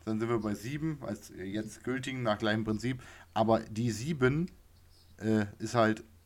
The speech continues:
einer von siebenundneunzig bis zweiundzwanzig und sechs von neunundachtzig bis siebenundneunzig. Ähm, ja, Leute, das ist, äh, das kann doch nicht gesund sein, das so lange zu machen.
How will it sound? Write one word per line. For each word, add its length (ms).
einer 400
von 260
siebenundneunzig 920
bis 200
zweiundzwanzig 1120
und 240
sechs 580
von 220
neunundachtzig 720
bis 160
siebenundneunzig. 960
Ähm, 400
ja, 300
Leute, 400
das 220
ist, 220
äh, 240
das 160
kann 200
doch 60
nicht 180
gesund 340
sein, 220
das 160
so 100
lange 300
zu 160
machen. 400